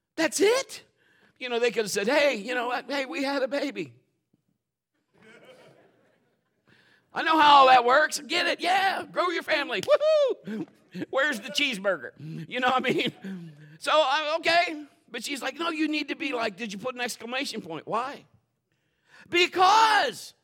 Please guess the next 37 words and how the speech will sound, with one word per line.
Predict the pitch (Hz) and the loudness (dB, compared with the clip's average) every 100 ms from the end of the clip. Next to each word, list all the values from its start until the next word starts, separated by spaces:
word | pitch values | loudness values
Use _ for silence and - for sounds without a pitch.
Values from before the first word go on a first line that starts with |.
| _ _ _ _ - | _ _ _ _ -12
So | 311 | -6
sometimes | 302 349 339 294 | -4 0 0 -2
when | 285 269 | -6 -8
we | 247 | -8
read, | 226 269 330 294 220 233 226 220 _ _ _ _ _ | -8 -6 -4 -4 -4 -8 -10 -16 _ _ _ _ _
I | 226 | -8
think | 233 262 | -6 -8
sometimes | 220 240 226 220 | -6 -4 -4 -6
we | 196 208 | -8 -8
read | 208 254 | -6 -2
it | 240 180 | -2 -2
as | 175 165 | -4 -4
if | 175 | -4
we, | 185 208 185 135 - - | -6 -8 -10 -16 -20 -12
you | 185 | -6
know, | 180 | -6
it's | 175 | -6
hard | - 214 247 202 | -6 -4 -2 0
to, | 190 | -2
uh, | 165 - 170 _ | -2 -6 -14 _
ins-, | 170 165 - _ | -10 -10 -14 _
you | 180 | -6
know, | 165 160 | -4 -4
understand | 196 185 185 196 180 | -6 -6 -4 -4 -4
everything, | 180 185 185 180 165 | -4 -4 -6 -6 -6
like | 160 160 | -6 -4
the, | 156 151 _ - | -4 -6 _ -18
the | 143 156 | -6 -2
emotion | 151 156 180 185 151 117 92 - _ _ _ _ _ | -2 -2 -2 -4 -8 -8 -12 -20 _ _ _ _ _
or | 151 156 | -6 -4
the | |
mood | 156 165 196 190 160 | -4 -4 -4 -4 -6
of | 135 | -6
what | 131 156 | -6 -8
was | 143 | -8
going | 117 151 151 151 | -8 -6 -4 -4
on. | 151 101 | -6 -8